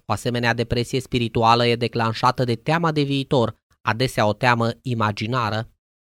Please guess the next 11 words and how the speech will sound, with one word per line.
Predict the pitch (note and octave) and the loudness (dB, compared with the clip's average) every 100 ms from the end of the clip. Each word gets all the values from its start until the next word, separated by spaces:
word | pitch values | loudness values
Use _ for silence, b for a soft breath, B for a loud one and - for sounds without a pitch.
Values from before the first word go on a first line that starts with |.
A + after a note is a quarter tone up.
| _ _ | _ _
Nu | A3 | -12
trebuie | - C3 A#2+ A2+ | -2 0 2 0
să | - A2+ | -2 -2
zăbovim | A#2+ A#2 A2+ A#2+ | -2 -2 -2 -2
asupra | A2+ - A#2 A2+ | -4 -6 -4 -4
acestor | A2 A#2+ B2+ A#2 | -4 -4 -4 -4
descrieri, | A2+ - B2 A2+ A2+ b b _ | -6 -4 -2 -2 -2 b b _
deși | C3 C#3 | -4 -4
sunt | - C#3 | -4 -4
cazuri | - B2+ B2 C3 | 2 4 4 0
multiple. | D3 D3+ A#2+ A2 G#2+ - | -2 -2 -4 -4 -6 -8